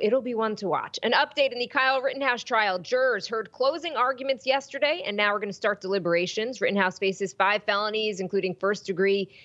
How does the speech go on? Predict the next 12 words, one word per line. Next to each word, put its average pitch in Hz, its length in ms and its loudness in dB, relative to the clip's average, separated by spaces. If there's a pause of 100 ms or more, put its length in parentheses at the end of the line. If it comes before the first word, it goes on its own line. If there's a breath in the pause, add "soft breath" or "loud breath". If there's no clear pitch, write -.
(180 loud breath)
intentional 196 800 0
homicide. 196 800 2
The 175 60 4
National 175 360 2
Guard's 170 300 0
been 170 160 -10
called 165 280 0
into 160 300 -2
Wisconsin, 156 720 -2
um, 143 340 0
in 160 140 -6
preparation 160 720 -2